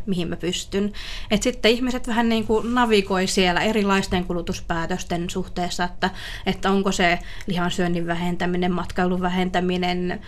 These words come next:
sähköautoon siirtyminen tai joku muu semmoinen, missä tavallaan pystyy tekemään.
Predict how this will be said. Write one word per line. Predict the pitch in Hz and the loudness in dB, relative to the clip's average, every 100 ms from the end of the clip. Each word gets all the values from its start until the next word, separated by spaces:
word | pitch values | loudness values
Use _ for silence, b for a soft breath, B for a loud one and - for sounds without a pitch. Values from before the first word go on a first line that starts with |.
| B B | B B
sähköautoon | 185 - 196 175 180 196 196 | -4 -2 0 0 2 0 2
siirtyminen | 185 190 196 190 196 190 | 2 2 2 2 2 2
tai | 196 202 | 4 4
joku | 214 233 | 4 2
muu | 240 262 247 | 2 2 2
semmoinen, | 214 208 196 180 | 2 4 2 2
missä | 180 185 190 | 0 0 0
tavallaan | 185 180 180 180 180 | 2 2 2 0 0
pystyy | 220 214 - - 208 185 | 0 0 -2 2 2 2
tekemään. | 170 - 196 170 156 - 196 | -2 -4 -4 -4 -4 -2 -4